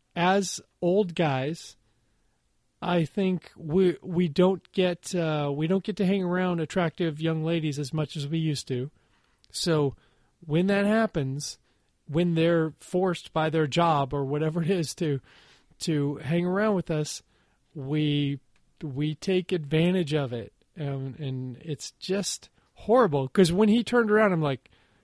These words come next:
"Craig," 'cause I like Craig T. Nelson. I was like, "Don't do it. Don't you do it." And he did it. And it became a news story. And it might not have been a news story five years ago.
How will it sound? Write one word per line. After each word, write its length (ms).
"Craig," 380
'cause 140
I 80
like 240
Craig 220
T. 100
Nelson. 380
I 60
was 120
like, 220
"Don't 240
do 220
it. 140
Don't 320
you 80
do 260
it." 180
And 140
he 80
did 220
it. 120
And 220
it 80
became 300
a 40
news 220
story. 420
And 260
it 160
might 280
not 160
have 100
been 140
a 80
news 180
story 240
five 240
years 200
ago. 240